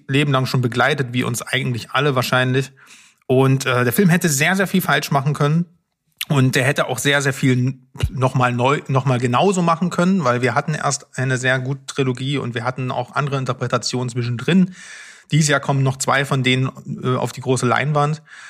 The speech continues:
Nichtsdestotrotz muss ich sagen, ich habe jetzt überlegt, wie ich das so als Kurzfazit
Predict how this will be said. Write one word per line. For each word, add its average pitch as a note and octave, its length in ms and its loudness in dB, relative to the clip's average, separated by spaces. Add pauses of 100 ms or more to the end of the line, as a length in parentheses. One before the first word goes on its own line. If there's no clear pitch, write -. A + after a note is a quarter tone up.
(340)
Nichtsdestotrotz C#3+ 720 0
muss C3+ 140 2
ich B2+ 100 2
sagen, C3 640 0
ich - 180 -4
habe D3+ 140 0
jetzt - 120 -4
überlegt, C#3+ 420 0
wie C3+ 60 0
ich B2+ 100 -4
das - 160 0
so C3+ 100 0
als B2 180 -2
Kurzfazit C#3 800 -4